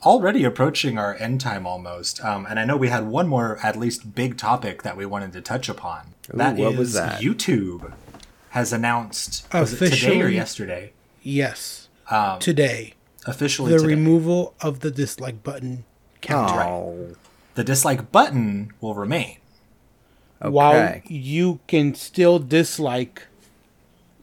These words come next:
Speaker 3: YouTube year in review from YouTube, right?
Speaker 1: <laughs>
Speaker 3: Exactly.
Speaker 1: Was that what, twenty eighteen was the one that fucking everybody
Speaker 3: Yeah,
Speaker 1: hated?
Speaker 3: Will Smith. Yep.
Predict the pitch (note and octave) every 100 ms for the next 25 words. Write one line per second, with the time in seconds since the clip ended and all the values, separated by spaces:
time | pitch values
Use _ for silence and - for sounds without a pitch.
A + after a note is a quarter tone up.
0 | - D3 D3+ D#3+ - D#3+ D3 C3+ - _
1 | _ - E3+ D3 D#3+ E3+ E3 D#3+ D3+ C#3+
2 | C#3 C3 D#3 C3+ A#2+ A2+ - _ - -
3 | - - - C3+ C#3 D3 - B2+ A2+ A2+
4 | B2+ A#2+ C3 C3 C#3 A2 C#3+ A#2 B2+ C3+
5 | C3+ B2 B2 A2 - C3 B2 B2 A2 -
6 | - B2 B2 A#2+ A#2+ A#2+ A2+ B2 A#2 C3
7 | A#2 A#2 A#2+ A#2 A#2+ B2+ A2+ A2 A#2+ E3
8 | D3 C#3 C#3+ B2+ D#3 B2+ - - C3+